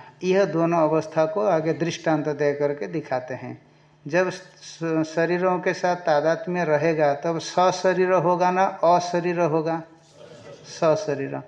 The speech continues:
सशरीर होने से प्रिय अप्रिय का बोध होगा नहीं होगा? होगा। और जब स्थूल शरीर और सूक्ष्म शरीर के साथ तादात्म्य छूट जाएगा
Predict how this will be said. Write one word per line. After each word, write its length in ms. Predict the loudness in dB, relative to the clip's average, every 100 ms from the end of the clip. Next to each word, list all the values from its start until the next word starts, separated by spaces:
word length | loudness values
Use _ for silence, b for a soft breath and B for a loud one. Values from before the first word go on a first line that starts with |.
| B B -20
सशरीर 640 | -2 2 2 2 0 2
होने 340 | 4 2 0 0
से 200 | 0 -2
प्रिय 340 | -2 0 4
अप्रिय 480 | 4 4 2 0 -2
का 160 | 2 0
बोध 320 | 2 0 2
होगा 420 | 2 4 4 4 4
नहीं 300 | 2 0 2
होगा? 300 | 0 0 -2 -4 -14 -20 -20 -6
होगा। 280 | -6 -4 -10 -14 b b b b b _ 0
और 160 | 0
जब 260 | 2 0 0
स्थूल 440 | -4 -2 0 2
शरीर 300 | 0 -2 0
और 80 | 0
सूक्ष्म 380 | -2 -8 -4 -6
शरीर 300 | -2 -2 -2
के 120 | -2
साथ 200 | -2 -2
तादात्म्य 640 | 0 2 2 0 -2 -4 -6
छूट 280 | -6 -6 0
जाएगा 420 | 2 4 2